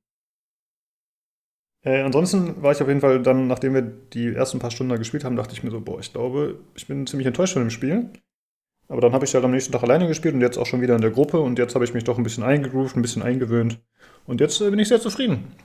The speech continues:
und find's tatsächlich bisher besser als Division oder auch Destiny.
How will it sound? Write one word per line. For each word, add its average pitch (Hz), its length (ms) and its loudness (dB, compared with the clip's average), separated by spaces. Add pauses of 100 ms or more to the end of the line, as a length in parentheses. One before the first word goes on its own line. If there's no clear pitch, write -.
(200)
und 131 180 2
find's 170 180 0
tatsächlich 175 540 0
bisher 170 540 0
besser 160 340 2
als 151 240 -2
Division 160 360 0
oder 160 140 2
auch 165 80 2
Destiny. 107 420 -4